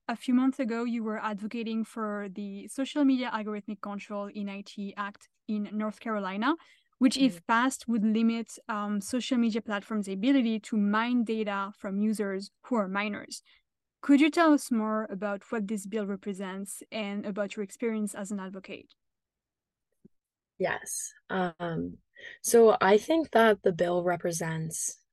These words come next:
Speaker 2: or no, I keep saying "I think that." I don't think, I know. <laughs>
Speaker 1: You know.
Speaker 2: That's
Speaker 1: Yeah.
Speaker 2: <laughs> Um, the bill represents young people doing everything in their power to move the needle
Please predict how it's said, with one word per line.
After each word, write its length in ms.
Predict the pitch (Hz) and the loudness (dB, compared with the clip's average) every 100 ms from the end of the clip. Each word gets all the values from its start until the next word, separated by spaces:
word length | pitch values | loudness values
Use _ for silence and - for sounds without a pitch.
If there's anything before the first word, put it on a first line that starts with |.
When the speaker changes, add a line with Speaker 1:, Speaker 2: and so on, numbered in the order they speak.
| 208 | 2
Speaker 2:
or 60 | |
no, 120 | 196 165 | 2 4
I 140 | 190 | 2
keep 160 | 285 277 | 0 2
saying 220 | 294 247 | 4 4
"I 100 | 180 | 2
think 300 | 170 190 190 | 0 -2 0
that." 180 | - - - | -6 -6 -6
I 60 | 196 | -2
don't 200 | 226 - | -2 0
think, 260 | 214 185 | -2 0
I 100 | - | -2
know. 240 | 180 185 - - - - - _ 262 | -2 -4 -6 -14 -12 -12 -14 _ -4
<laughs> 100 | - - - | -4 -12 0
Speaker 1:
You 160 | 262 294 | 8 8
know. 260 | 262 294 | 10 6
Speaker 2:
That's 200 | 226 226 - _ - | 4 0 -20 _ 2
Speaker 1:
Yeah. 400 | 381 320 254 214 - | 6 6 4 0 -16
Speaker 2:
<laughs> 920 | _ _ - - - _ _ _ - | _ _ -12 -12 -12 _ _ _ 4
Um, 640 | 240 226 190 - - 196 - - - _ _ | 8 8 6 2 -4 -10 -14 -20 -20 _ _
the 160 | 214 254 | 4 6
bill 200 | 254 277 | 8 8
represents 540 | 320 339 330 330 269 | 8 6 6 2 4
young 240 | 220 202 202 | 4 6 6
people 300 | 233 220 220 | 2 6 6
doing 300 | 220 220 208 | 6 4 4
everything 420 | 175 175 185 196 | 2 2 2 0
in 100 | 196 | 0
their 100 | 180 | 0
power 380 | 165 170 170 170 | -2 -2 0 0
to 140 | 165 170 | -4 -4
move 280 | 160 156 151 | -4 -4 -6
the 80 | 160 | -4
needle 460 | 160 87 87 - | -4 -4 -6 -10